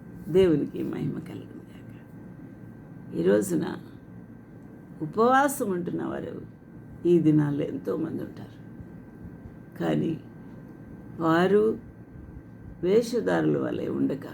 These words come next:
రహస్యంగా ప్రార్థన చేయుట అనేది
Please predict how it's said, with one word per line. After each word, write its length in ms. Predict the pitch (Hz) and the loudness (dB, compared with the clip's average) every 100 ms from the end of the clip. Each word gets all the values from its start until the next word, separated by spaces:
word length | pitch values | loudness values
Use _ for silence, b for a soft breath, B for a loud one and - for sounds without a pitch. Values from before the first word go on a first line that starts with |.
| - - - - - - - | -14 -18 -18 -18 -18 -16 -4
రహస్యంగా 840 | 156 151 156 147 - 139 147 131 123 | 0 0 -2 -4 -2 -2 -2 -4 -8
ప్రార్థన 540 | 117 135 123 - - - - - - - - - - - - - | -8 -6 -6 -8 -10 -10 -12 -14 -16 -16 -18 -18 -16 -16 -8 8
చేయుట 360 | 196 190 165 - | 10 10 6 -6
అనేది 520 | 65 - - - | -8 -8 -8 -8